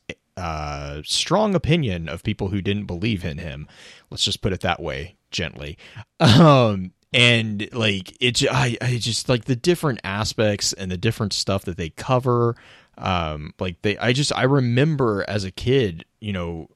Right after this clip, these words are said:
watching it and being like, "Oh, that's what they're talking about." Like, it just,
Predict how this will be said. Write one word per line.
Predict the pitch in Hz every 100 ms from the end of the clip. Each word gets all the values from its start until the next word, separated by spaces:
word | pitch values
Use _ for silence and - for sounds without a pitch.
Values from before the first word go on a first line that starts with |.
| _
watching | 104 90 104 - 104
it | 95
and | 90
being | 95
like, | 95 95 -
"Oh, | 214 180
that's | 120 104 120 165 277 - -
what | 101
they're | - 80
talking | - 73 69 -
about." | 64 73 58 50
Like, | 95 92
it | 98 110
just, | 113 104 - -